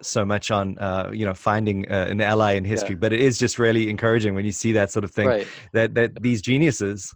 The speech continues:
Speaker 1: um, w-, when it came to covenant thought, uh, if they picked up on that, then there's something to work with. Uh, definitely,
Speaker 2: Yeah.
Speaker 1: it, it highlights the issue. Um, maybe just to, uh, definitely wanna circle back on, on the issue, uh, of the law gospel contrast and, um, and the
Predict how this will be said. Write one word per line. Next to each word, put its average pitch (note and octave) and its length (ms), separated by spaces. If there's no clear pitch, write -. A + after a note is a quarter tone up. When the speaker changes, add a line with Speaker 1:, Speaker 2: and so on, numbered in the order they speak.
Speaker 1:
um, G2+ 380
w-, G2+ 220
when G#2+ 140
it G2 60
came A#2+ 200
to F#2+ 360
covenant A#2+ 400
thought, F#2 280
uh, G2 220
if G#2 140
they B2 120
picked A#2 280
up F#2 140
on F#2+ 140
that, F#2 240
then G#2 120
there's A2 160
something B2+ 220
to G#2 60
work A#2 220
with. - 160
Uh, G2 180
definitely, G#2 440
Speaker 2:
Yeah. G#2 100
Speaker 1:
it, G2 120
it G2 40
highlights A2 540
the G2 140
issue. G2+ 280
Um, B2+ 220
maybe G3+ 240
just E3 220
to, A2 200
uh, A#2 160
definitely D#3+ 240
wanna D3 180
circle C#3 360
back B2 280
on, A#2+ 200
on A2 180
the G#2+ 100
issue, A#2 400
uh, G2 40
of G2 200
the G2+ 80
law A2+ 180
gospel A2 380
contrast G#2 720
and, F#2 320
um, F2+ 400
and G2 260
the G2 60